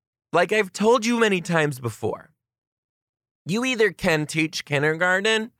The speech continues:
or you can't. I can. So this motivated me to get even more creative with the kids. So the next day, I told them that if you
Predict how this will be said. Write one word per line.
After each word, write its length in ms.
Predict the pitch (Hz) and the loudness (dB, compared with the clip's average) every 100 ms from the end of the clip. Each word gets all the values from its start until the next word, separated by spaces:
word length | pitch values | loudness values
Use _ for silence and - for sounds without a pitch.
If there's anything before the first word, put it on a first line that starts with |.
| _ _ _ _ | _ _ _ _
or 160 | 147 170 | 2 2
you 180 | 175 180 | 0 -6
can't. 460 | - 190 262 - - _ _ _ _ _ _ _ _ - | -6 -4 -4 -8 -14 _ _ _ _ _ _ _ _ 4
I 640 | 165 233 135 113 156 196 _ _ _ _ _ _ _ - | 6 8 6 2 -2 -4 _ _ _ _ _ _ _ -4
can. 520 | 135 107 87 - - _ _ _ _ _ _ _ _ | 0 0 -2 -8 -16 _ _ _ _ _ _ _ _
So 380 | - - 180 147 _ _ | -8 0 0 0 _ _
this 340 | 127 214 254 | -2 0 0
motivated 1040 | 143 113 107 107 175 190 202 208 214 214 208 | -2 -2 2 4 4 4 2 0 2 -2 -2
me 320 | 196 220 208 _ _ _ | -2 -2 -4 _ _ _
to 100 | - | -4
get 200 | 151 147 | 0 0
even 280 | 151 147 131 | 0 -2 0
more 260 | 127 131 135 | 2 2 0
creative 640 | - 180 165 151 175 185 | -4 -2 0 0 -2 -2
with 180 | 196 - | -4 -6
the 80 | 196 | -8
kids. 480 | - 202 208 - - _ _ _ | -4 -2 -2 -6 -20 _ _ _
So 320 | - 196 185 _ | -2 -2 -2 _
the 200 | 143 190 | 0 0
next 400 | 196 214 214 - | 2 0 -2 -2
day, 460 | 127 185 214 165 170 _ - | 2 4 4 2 0 _ 0
I 160 | 139 | 0
told 520 | 143 - 185 262 226 117 | 0 -2 0 0 -2 -4
them 320 | 80 - - _ _ _ _ _ _ | -6 -8 -20 _ _ _ _ _ _
that 180 | 151 156 | 0 2
if 160 | 143 | 0
you 540 | 151 135 180 226 233 | -4 -6 -4 -2 -4